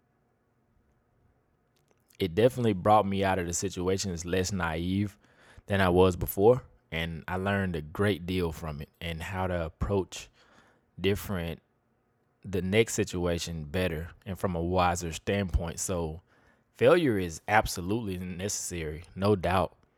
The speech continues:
like, none at all. So don't look at failure as a thing that you should avoid at all costs, um, because it's definitely a, a learning thing. It's a part of life. Like, you have to fail to learn to,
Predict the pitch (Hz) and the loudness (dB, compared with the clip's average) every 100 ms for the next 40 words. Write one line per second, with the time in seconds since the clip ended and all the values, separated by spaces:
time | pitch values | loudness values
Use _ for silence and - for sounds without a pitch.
0 | _ _ _ - 87 85 92 98 90 87 | _ _ _ -6 -4 -4 -4 -4 -2 -2
1 | 90 85 87 98 135 117 - 80 - 104 | -4 -4 -2 0 2 2 0 -2 -2 2
2 | 107 95 92 87 82 107 104 90 - 101 | 2 0 -4 -6 -6 -2 0 -2 -2 -4
3 | 90 92 82 80 92 98 87 - 87 85 | -2 -4 -4 -2 2 2 2 -2 -2 0
4 | - 92 90 - - - _ _ _ _ | 2 2 2 -4 -16 -20 _ _ _ _
5 | - _ - 90 90 82 78 78 90 - | -20 _ -10 -2 0 0 -2 -10 -16 -20
6 | _ _ _ _ _ _ - 95 117 98 | _ _ _ _ _ _ -6 -2 0 -2
7 | 95 90 110 - 104 92 82 78 - 90 | -2 0 2 2 -2 -2 -2 -4 -6 -8
8 | 87 104 98 80 - 110 98 76 82 - | -4 -2 -2 -4 -2 -2 -2 -4 -8 -2
9 | - 110 104 78 82 107 95 - - _ | 0 2 2 0 0 -2 -4 -14 -20 _
10 | - 87 76 98 92 101 98 - - 101 | -8 -8 -6 -8 -4 -2 -4 -8 -6 -2
11 | 95 82 82 92 92 87 73 - | -2 -2 -4 -4 -4 -6 -10 -12